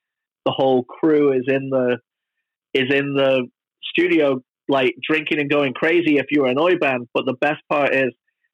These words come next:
they're all in there drinking Coca-Cola and moshing it up. But the thing that I think is the most interesting about this song is lyrically and tempo and topic,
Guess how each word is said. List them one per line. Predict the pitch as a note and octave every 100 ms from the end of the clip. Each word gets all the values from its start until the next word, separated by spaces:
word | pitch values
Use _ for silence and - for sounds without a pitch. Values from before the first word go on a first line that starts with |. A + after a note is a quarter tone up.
| _ -
they're | C#3+
all | C#3 D3 D3
in | C#3+
there | C#3+ C#3+ C3
drinking | C#3 C#3 C#3 B2+
Coca-Cola | C#3 - C3+ - D#3+ D3+ C#3 C3+
and | A#2+ B2 B2+ B2 C3
moshing | C#3 C#3 C#3
it | B2+ -
up. | C#3 - _ _ _ _ _ _ _
But | C#3
the | C#3 C#3
thing | F#3+ G#3
that | F#3+ A#2
I | C#3 C#3+
think | - D3
is | C#3 -
the | B2
most | A#2 C3 E3+ F#3 - -
interesting | D#3 D#3 - C3 B2 A#2+
about | A2+ A#2+ A2+
this | B2 - C#3+
song | C3+ G#2 G2 _ _ _ _ _ _ _ _ _ _ _
is | C3 B2 A#2 - - _ _ _ _ _ _ _ _ _ _ _ _ _ _ _ - B2
lyrically | D#3 A3+ G#3+ - D3+ B2+ A2+ A#2+ _ _ _ _ _
and | C#3 E3+ A3 -
tempo | G3 F#3+ D#3 B2+ A#2+ - -
and | D#3+ F#3+ -
topic, | G3 F3+ - A2